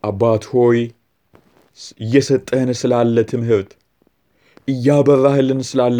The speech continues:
ብርሃን እናመሰግንሃለን። በሕይወታችን አርአያ እንድንሆን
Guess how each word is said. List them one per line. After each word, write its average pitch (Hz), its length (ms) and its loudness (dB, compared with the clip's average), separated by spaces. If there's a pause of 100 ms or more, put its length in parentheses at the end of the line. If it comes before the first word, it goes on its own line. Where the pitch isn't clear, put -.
ብርሃን 113 440 -4 (180)
እናመሰግንሃለን። 101 1080 -4 (1600)
በሕይወታችን 127 840 2 (120)
አርአያ 120 520 -2
እንድንሆን 123 460 -2